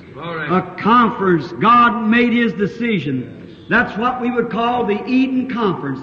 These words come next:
Speaker 2: You know, this time passes too quick. See, you don't even get started till you, it's time to stop.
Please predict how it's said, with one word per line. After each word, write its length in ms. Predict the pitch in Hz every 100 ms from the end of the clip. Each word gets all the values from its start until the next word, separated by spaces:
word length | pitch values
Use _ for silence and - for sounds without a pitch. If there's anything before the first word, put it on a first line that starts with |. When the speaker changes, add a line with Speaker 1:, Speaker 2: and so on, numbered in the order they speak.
| - - -
Speaker 2:
You 160 | 160 233
know, 140 | 254
this 180 | 247 240
time 420 | - 220 240 214
passes 480 | 185 202 170 151 139
too 280 | - 147 123
quick. 240 | 123 113 - - - -
See, 200 | - 196
you 80 | 202
don't 240 | 208 240 240
even 240 | 254 247
get 180 | 262 254 -
started 560 | 285 294 285 214 175 147
till 160 | 202
you, 440 | 190 143 - - 160
it's 140 | 175
time 360 | - 214 233 240
to 100 | 233
stop. 640 | - - 247 202 - -